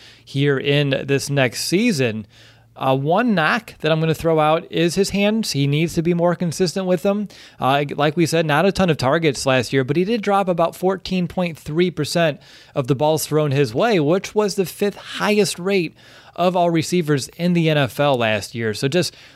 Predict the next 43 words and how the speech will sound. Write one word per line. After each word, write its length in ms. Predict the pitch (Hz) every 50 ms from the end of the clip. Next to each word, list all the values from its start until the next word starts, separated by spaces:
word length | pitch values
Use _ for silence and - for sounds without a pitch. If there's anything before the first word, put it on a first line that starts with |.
| _ _ -
being 180 | 139 190 208 208
a 20 |
little 180 | 196 196 175 185
bit 60 | 175
more 160 | 160 160 160
consistent, 800 | 151 170 160 143 - 156 151 - - 151 147 147 - - - - _ -
catching 260 | - 170 165 - 165
those 120 | 156 151 131
balls, 480 | 110 135 131 135 131 131 131 117 110
and 160 | 123 117 113 117
just 200 | 123 120 - -
keeping 300 | - 156 139 147 143 139
that 200 | 127 117 117 -
concentration 760 | 127 131 120 - - 107 - - 127 120 117 - 120 113
will 140 | 110 107 110
be 320 | 104 113 110 113 113 104 - - - - - -
a 80 | -
big 240 | 175 147 170 170 156
key 160 | - 156 160 143
for 140 | - 139 120
him 180 | 123 143 135
as 180 | 123 117 101 -
well. 300 | 110 117 120 117 107 107
Because, 200 | 113 - 170 151
again, 160 | 156 170 156
you're 100 | 139 151
not 160 | 165 180 175
getting 180 | 156 165 165 156
a 40 | 147
ton 160 | - 160 156
of 100 | 139 123
looks, 280 | 139 147 131 - -
and 100 | 131 127
he 100 | 123 147
needs 180 | 151 151 147 135
to 100 | - 131
find 200 | - 139 135 135
a 40 | 127
way 100 | 127 127
to 80 | 117
maximize 960 | 107 110 117 117 113 123 123 - - - 131 123 117 117 110 113 117 113 - - - - - - - _ -
his 160 | - 165 156
touches, 460 | - 156 151 139 - 147 143 139 143